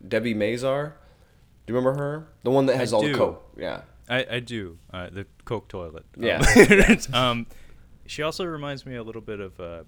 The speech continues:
Speaker 2: and this is a, this was a look in the nineties, by the way. Um,
Speaker 1: Mm-hmm.
Speaker 2: look it up, children. Um, Laura San Giacomo.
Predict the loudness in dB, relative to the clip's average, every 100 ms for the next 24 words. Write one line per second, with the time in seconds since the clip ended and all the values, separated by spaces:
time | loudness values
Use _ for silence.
0 | -20 -14 -10 -6 -6 -6 -6 -8 -12 -8
1 | -8 -6 -8 -8 -10 -12 -14 -16 -20 -20
2 | -18 -18 -16 -16 -20 -18 -18 -18 -20 -20
3 | -20 -16 -14 -6 -4 -4 -6 -8 -10 -16
4 | -16 -18 -16 -14 -14 -16 -20 -20 _ _
5 | -10 -8 -6 -6 -6 -10 -14 -10 -10 -8
6 | -10 -12 -16 -14 -14 -16